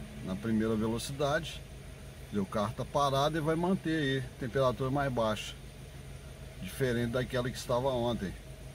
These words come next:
Chegou a, a, a encher a escala toda, né? Então tá resolvido o problema. Então esse aí é mais um problema resolvido pela Alta Elétrica Ney,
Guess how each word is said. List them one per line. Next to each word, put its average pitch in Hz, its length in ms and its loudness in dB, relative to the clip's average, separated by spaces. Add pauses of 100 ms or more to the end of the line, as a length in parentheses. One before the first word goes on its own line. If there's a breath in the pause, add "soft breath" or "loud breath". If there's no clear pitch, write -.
(120)
Chegou 104 380 2
a, 113 280 4 (840)
a, 87 540 0 (260)
a 101 60 -4
encher 117 340 0
a 120 60 4
escala 117 440 2
toda, 123 340 2
né? 127 180 2 (1200)
Então 143 260 -4
tá - 0 -
resolvido 156 600 0
o - 20 -6
problema. 147 520 0 (1900)
Então 113 120 -6
esse 143 160 -2
aí 165 80 2
é - 20 2
mais 160 220 4
um 175 60 0
problema 156 400 4
resolvido 131 460 4
pela 113 240 4
Alta 127 300 8
Elétrica 113 380 4
Ney, 110 280 2